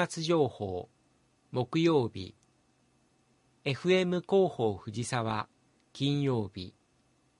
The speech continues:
ハミングインフォメーション、五分。市からのお知らせや催し物などを紹介します。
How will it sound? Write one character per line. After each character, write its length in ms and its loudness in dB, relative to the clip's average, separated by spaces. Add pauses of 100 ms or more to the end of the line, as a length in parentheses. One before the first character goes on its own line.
(920)
ハ 160 -4
ミ 160 0
ン 140 0
グ 100 6
イ 160 4
ン 60 0
フ 140 0
ォ 40 2
メ 200 2
ー 40 0
シ 140 -6
ョ 160 -10
ン、 60 -16 (680)
五 160 6
分。 360 -8 (920)
市 180 -8
か 140 4
ら 120 0
の 160 -2
お 80 -4
知 160 -4
ら 160 0
せ 160 -4
や 220 0 (320)
催 340 4
し 160 0
物 260 2
な 160 0
ど 160 0
を 120 -4
紹 280 -6
介 220 -2
し 220 -6
ま 180 -8
す。 260 -18